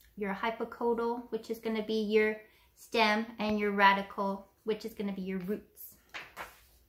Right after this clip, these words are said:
So they can look at that and observe. And then, um, if you have time left over, I thought you could have them, if you want to draw a picture of what they see. So I drew a picture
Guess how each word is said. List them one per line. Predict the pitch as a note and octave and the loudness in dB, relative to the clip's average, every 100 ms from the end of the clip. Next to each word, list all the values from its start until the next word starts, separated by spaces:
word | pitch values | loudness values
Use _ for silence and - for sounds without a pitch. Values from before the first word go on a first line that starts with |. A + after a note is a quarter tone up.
| _ - - | _ -20 -6
So | A3 | 0
they | G#3+ | 2
can | A#3 B3 | 2 2
look | B3 E4 | 0 0
at | - | -2
that | - F3 - - - - _ _ _ - - - - | 4 4 4 -4 -20 -20 _ _ _ -20 -20 -14 -4
and | A3 G#3+ G#3+ G#3+ | 0 2 2 0
observe. | G#3 G#3 G#3+ G3+ G#3+ C4 - - _ - | -2 0 4 6 6 4 -2 -18 _ -10
And | A3+ A#3 | -4 0
then, | B3 B3 B3+ C4 C4+ - _ _ _ - | 2 4 4 4 0 -6 _ _ _ -6
um, | A3+ A3 G#3+ G#3 - - _ - | 0 0 0 -4 -10 -18 _ -6
if | A#3+ A#3+ | -4 -2
you | A#3+ | 2
have | A#3+ A#3+ | 2 0
time | - B3 C#4 | -2 0 0
left | B3+ - | -2 0
over, | G#3 G3+ G3+ A3+ - - - - - - - - - - - | -2 0 0 -2 -8 -16 -16 -18 -20 -18 -16 -16 -18 -16 -4
I | |
thought | A3 A3 A3 | 4 6 6
you | |
could | G#3+ | 0
have | G#3 A3 G3+ | 4 4 4
them, | G#3+ G#3 G#3+ G#3+ - - - - - - | 4 4 0 -6 -14 -20 -18 -18 -8 0
if | B3+ | 2
you | B3 | 2
want | A3+ | 0
to | A3+ | 0
draw | G#3+ A3+ A3+ A3 | 8 10 12 10
a | A3 | 4
picture | - C4 - G#3+ G3 | -2 -10 -6 -4 -4
of | G3+ | -4
what | G3+ G3+ | -4 -4
they | F#3 F#3+ | -6 -8
see. | F#3+ F3 | -10 -12
So | - - | -8 2
I | A3 A3+ | 2 4
drew | A#3 | 0
a | A3 | -2
picture | C4 - - G3+ G3+ | -2 -8 -6 -6 -6